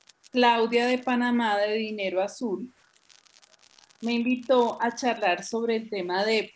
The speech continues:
de los precios en la artesanía. ¿Sí? Entonces, ¿yo qué encuentro?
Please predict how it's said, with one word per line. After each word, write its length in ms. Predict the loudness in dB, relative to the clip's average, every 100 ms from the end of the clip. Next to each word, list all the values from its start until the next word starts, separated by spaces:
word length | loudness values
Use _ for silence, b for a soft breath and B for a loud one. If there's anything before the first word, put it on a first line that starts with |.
| -8
de 120 | -4
los 240 | -4 -6
precios 560 | -2 2 2 2 -4 -4
en 140 | -4 0
la 80 |
artesanía. 680 | -2 -2 -6 0 2 2 0 -8 _ -20 _ -20 _ -20 -20 -20 -20 -20 -20 _ -20 -20 -20 -20 -16
¿Sí? 240 | -6 -6 -6 -14 -20 -20 -20 -20 _ _ -12
Entonces, 400 | 2 2 4 2
¿yo 220 | 4 4 4
qué 80 | -4
encuentro? 540 | -4 0 0 0 -6